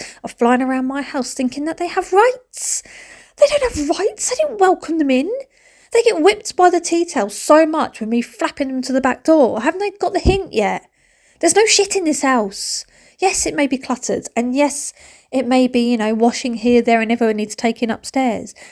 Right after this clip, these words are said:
but there's no filth. There's no dirt, and the dust underneath the sofa is not gonna cause flies to this extent.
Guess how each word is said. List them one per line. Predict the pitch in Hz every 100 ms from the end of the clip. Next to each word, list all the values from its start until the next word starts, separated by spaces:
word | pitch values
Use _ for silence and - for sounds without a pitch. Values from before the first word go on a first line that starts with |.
| -
but | -
there's | 302
no | 330 311
filth. | - 320 262 - - _ _ _ _
There's | 294
no | - 311
dirt, | - 311 254 214
and | - 254
the |
dust | 269 302 302 -
underneath | 277 277 277 262
the | 254
sofa | 254 285 262 -
is | 233
not | 240 262
gonna | 254
cause | 254 277 240 208
flies | - - - 285 277 170 190 208 -
to | - 240
this | 254 247
extent. | - - - 294 202 165 _ -